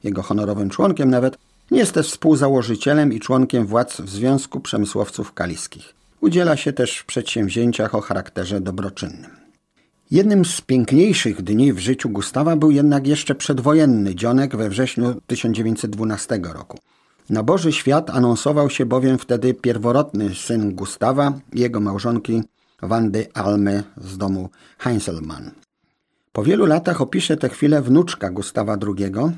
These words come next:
no, a córka pacholęcia, które miały się właśnie urodzić, Elwira Fibiger w swojej książce Dusza zaklęta w fortepianie. Pozwolę sobie zacytować: „Zapalono kandelabry, zabiegana służba, w salonie pradziadkowie,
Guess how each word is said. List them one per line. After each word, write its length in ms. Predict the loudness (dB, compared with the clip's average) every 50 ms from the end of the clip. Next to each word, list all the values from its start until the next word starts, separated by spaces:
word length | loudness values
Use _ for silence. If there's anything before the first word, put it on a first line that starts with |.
| -8 -12 _
no, 160 | -4 -4 -4 -4 -4 -6
a 220 | -6 -4 -4 -6 -2
córka 360 | 0 0 0 2 2 0 0
pacholęcia, 560 | 0 -4 -4 -2 0 2 4 2 2 2 -2
które 300 | -2 -2 -2 0 0 0 -2 -4
miały 300 | -2 -2 -2 0 -2 -4
się 120 | -4 -4 -4
właśnie 320 | -4 -4 -4 -4 -6 -6
urodzić, 400 | -4 0 0 2 2 0 -2 -2 -10 _ _ _ _ _ _ _ _ _
Elwira 720 | 0 2 2 4 4 4 4 4 4 4 4 4 4 2 2
Fibiger 480 | 2 0 2 2 2 2 2 2 0 0
w 40 | -4
swojej 300 | -4 -2 0 0 0 -2
książce 480 | -2 0 0 0 0 0 -2 -2 -2
Dusza 400 | -2 -2 -4 -2 0 0 0 0
zaklęta 600 | 0 -2 -4 -6 -4 -2 -2 -2 -2 -2 -4 -4
w 60 | -4 -6
fortepianie. 720 | -8 -8 -8 -6 -6 -8 -8 -6 -10 -12 -12 -12 -16 -18 -20 -20 _ _ _ _ _ _ _ _ _ _ _ _ _ _ _
Pozwolę 440 | -8 -6 -6 -2 0 2 2 2 2
sobie 280 | 0 -2 -2 -2 -2
zacytować: 720 | -2 -2 -4 -4 -6 -6 -4 -4 -4 -2 -2 -4 -4 -6 -12 _ -20 -20 _ _ -10 -8 -8 -8 -10 -10 -10 -8 -2
„Zapalono 540 | -2 -2 0 0 0 2 4 4 4 4
kandelabry, 720 | 2 2 2 4 4 4 4 2 2 0 -4 -8 -10 -12 -12 -16 -20 -20 _ -14
zabiegana 720 | -6 -4 -2 0 0 0 0 2 2 2 2 2 0 -2
służba, 580 | -4 -4 0 0 0 2 0 -2 -8 -12 -14 -14 -14 -14
w 60 | -6
salonie 400 | -2 0 2 2 4 4 2 2
pradziadkowie, 840 | 2 0 0 2 2 0 0 0 0 0 2 2 2 0 -4 -8 -10